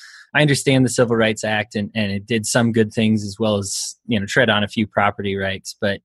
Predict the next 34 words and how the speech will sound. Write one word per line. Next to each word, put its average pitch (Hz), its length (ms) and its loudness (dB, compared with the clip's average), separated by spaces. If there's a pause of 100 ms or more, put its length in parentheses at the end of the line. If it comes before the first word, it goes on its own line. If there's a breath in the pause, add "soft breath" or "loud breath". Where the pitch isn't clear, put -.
(540 loud breath)
um, 95 460 0 (580)
I 127 60 4
kind 127 220 2
of 117 80 2
understand, 104 560 0 (280)
I 196 120 4 (100)
understand 196 580 4
a, 143 240 4
a 151 40 6
little 170 180 6
bit 143 160 4
of 127 80 0
the 123 140 2
argument 113 440 0
there 110 240 0
when 104 140 -2
you 104 80 -2
just 107 240 -4
say, 107 540 2
you 131 120 2
know, 101 300 -4
"I, 127 220 -4
I - 20 4
think 170 240 -4
the 135 60 -4
free 143 160 0
market 117 340 0
is 98 80 -8
probably 135 400 -6
gonna 98 160 -4
fix - 300 -6
most 98 320 -4
of 90 80 -6
this." 85 260 -10